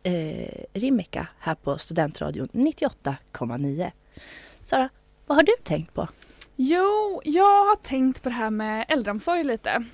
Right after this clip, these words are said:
Speaker 2: vilket ändå på något sätt är ett ständigt, eh, eh, tema i mitt huvud. Eh, så Humana Assistans,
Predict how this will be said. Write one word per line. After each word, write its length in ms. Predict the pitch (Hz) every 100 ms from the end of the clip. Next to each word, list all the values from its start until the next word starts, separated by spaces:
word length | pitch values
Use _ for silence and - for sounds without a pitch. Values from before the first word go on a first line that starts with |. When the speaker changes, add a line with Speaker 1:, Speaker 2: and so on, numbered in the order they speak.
| -
Speaker 2:
vilket 320 | 247 247 277
ändå 160 | 262 226
på 100 | 247
något 120 | 247
sätt 120 | 220
är 40 | 214
ett 60 | -
ständigt, 760 | - 247 220 220 240 - -
eh, 260 | 233 220 220 214 - - -
eh, 200 | 233 220 214
tema 380 | - 254 214 214
i 40 |
mitt 200 | 269 415
huvud. 220 | 392 214 370 - _ - - - - - - - -
Eh, 480 | 262 262 254 254 254 -
så 340 | 269 320 311
Humana 460 | 294 349 349 302 294
Assistans, 840 | 311 - - 294 277 494 285 -